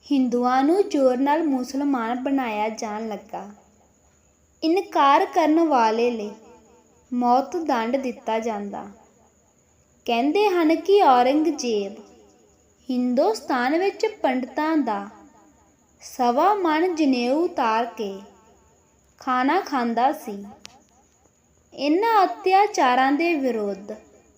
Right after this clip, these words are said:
ਕਸ਼ਮੀਰ ਦੇ ਲੋਕਾਂ ਦੀ ਪੁਕਾਰ ਸੁਣਨ ਵਾਲਾ ਕੋਈ ਨਹੀਂ ਸੀ। ਪੰਡਤਾਂ ਨੇ ਆਪਣੇ ਧਾਰਮਿਕ ਵਿਸ਼ਵਾਸਾਂ ਦੇ ਅਨੁਸਾਰ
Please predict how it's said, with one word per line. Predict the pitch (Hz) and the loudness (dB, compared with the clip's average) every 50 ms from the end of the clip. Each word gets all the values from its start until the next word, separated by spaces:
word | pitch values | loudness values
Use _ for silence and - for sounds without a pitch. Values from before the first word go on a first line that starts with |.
| _ _ _ _ _ _ _ _ _ - | _ _ _ _ _ _ _ _ _ -4
ਕਸ਼ਮੀਰ | 339 339 339 - 381 370 302 285 285 285 294 285 285 - | -2 -2 -2 0 0 2 4 4 4 2 0 0 -2 -2
ਦੇ | 359 370 392 | 0 2 4
ਲੋਕਾਂ | 370 320 262 254 254 - - 294 302 | 4 6 6 4 2 0 -2 0 0
ਦੀ | 294 294 339 349 | 2 0 0 -2
ਪੁਕਾਰ | - - 359 - - 302 262 233 240 269 | -4 -6 -10 -6 -2 -2 0 0 0 -2
ਸੁਣਨ | 311 311 - 285 247 240 247 254 262 269 | -4 -6 -6 -6 -4 -4 -4 -4 -4 -4
ਵਾਲਾ | 262 240 214 196 190 190 190 196 196 220 - - - _ _ _ _ _ _ _ _ _ _ _ _ _ | -4 -4 -4 -4 -6 -8 -10 -12 -14 -16 -20 -20 -20 _ _ _ _ _ _ _ _ _ _ _ _ _
ਕੋਈ | - 254 247 240 262 330 381 403 | 0 4 4 4 4 4 2 2
ਨਹੀਂ | 370 311 254 254 240 277 302 302 | 0 0 -2 -2 -2 -2 -4 -4
ਸੀ। | - - 233 202 196 208 208 - - _ _ _ _ _ _ _ _ _ _ _ _ _ _ _ _ _ _ _ _ _ _ | -6 -8 -12 -12 -12 -14 -16 -20 -20 _ _ _ _ _ _ _ _ _ _ _ _ _ _ _ _ _ _ _ _ _ _
ਪੰਡਤਾਂ | - 294 269 269 254 269 277 330 320 349 381 | -2 0 2 0 0 0 0 -2 0 0 0
ਨੇ | 427 453 453 | 0 0 0
ਆਪਣੇ | 381 302 277 - - 285 285 330 370 | 2 0 0 0 -2 0 0 0 0
ਧਾਰਮਿਕ | - - 330 277 247 240 240 247 269 294 294 - | 0 0 0 2 2 2 0 0 -2 -2 -2 -4
ਵਿਸ਼ਵਾਸਾਂ | 349 320 302 262 - - 240 240 226 214 226 220 - 269 269 269 | -2 -2 -2 -2 -4 -4 -4 -2 -2 -2 -2 -4 -4 -2 -2 -2
ਦੇ | 285 277 302 302 294 | -2 -2 -2 -2 0
ਅਨੁਸਾਰ | 269 269 269 269 - - 233 208 202 202 202 226 | 0 -2 -2 -4 -6 -8 -8 -6 -6 -8 -10 -12